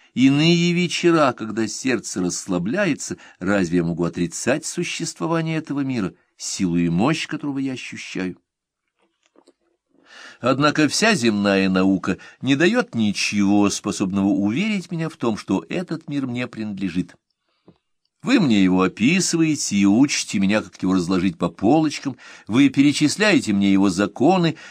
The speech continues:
и я, жаждущий знания, соглашаюсь с тем, что они верны.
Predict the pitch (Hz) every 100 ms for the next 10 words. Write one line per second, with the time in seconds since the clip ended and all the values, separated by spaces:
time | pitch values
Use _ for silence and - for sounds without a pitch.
0 | - 104 120 123 120 131 127 110 95 90
1 | 113 107 90 95 - 98 92 90 110 104
2 | 95 92 - 95 87 90 - 101 147 160
3 | 147 - 147 139 - 123 117 110 101 95